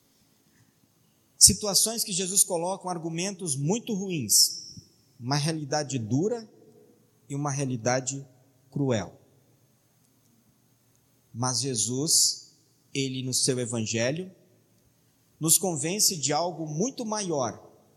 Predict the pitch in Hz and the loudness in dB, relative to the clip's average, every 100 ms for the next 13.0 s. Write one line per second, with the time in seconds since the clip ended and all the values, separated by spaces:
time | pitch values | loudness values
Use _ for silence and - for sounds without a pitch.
0 | _ _ _ _ _ _ _ _ - 131 | _ _ _ _ _ _ _ _ -6 -4
1 | 151 135 143 - 135 135 - 117 107 143 | -2 0 2 2 4 2 0 0 2 0
2 | 196 107 104 _ _ _ _ _ _ _ | -2 -10 -20 _ _ _ _ _ _ _
3 | _ _ - 131 - 123 123 143 127 110 | _ _ -6 -4 -2 0 0 0 -4 -6
4 | 85 - _ _ _ _ _ _ _ _ | -6 -12 _ _ _ _ _ _ _ _
5 | _ _ _ _ _ 127 - 156 160 233 | _ _ _ _ _ 0 4 4 4 0
6 | 220 214 180 170 208 208 - 175 156 160 | -4 -6 -4 -2 0 2 2 0 -2 -4
7 | 160 170 156 156 - 156 - 123 104 - | -4 -6 -2 2 2 0 -2 -2 -2 -10
8 | _ _ _ _ _ _ _ _ _ - | _ _ _ _ _ _ _ _ _ -4
9 | 127 139 160 156 160 123 143 147 131 151 | 2 4 4 0 0 0 0 -2 -2 2
10 | - 165 151 - - - - 131 - 127 | 2 2 -6 -14 -20 -20 -6 -2 0 0
11 | - 147 - 135 139 135 - 131 - 123 | 0 0 0 0 -2 -4 0 0 0 0
12 | 117 117 117 - - 90 - - - - | 0 0 -4 -6 -8 -6 2 4 4 0